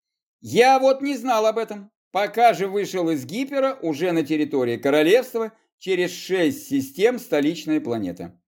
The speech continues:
Именно там я и желаю пройти процедуру получения гражданства. К этому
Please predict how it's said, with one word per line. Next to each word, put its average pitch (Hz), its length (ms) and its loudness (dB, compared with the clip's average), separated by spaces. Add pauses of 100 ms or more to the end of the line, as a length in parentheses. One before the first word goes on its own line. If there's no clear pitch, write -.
(420)
Именно 254 520 2
там 220 320 2
я 180 280 0
и 185 220 -2
желаю 175 640 0
пройти 160 400 -2
процедуру 160 720 -2
получения 165 600 -4
гражданства. 104 800 -2 (240)
К - 60 -6
этому 285 540 2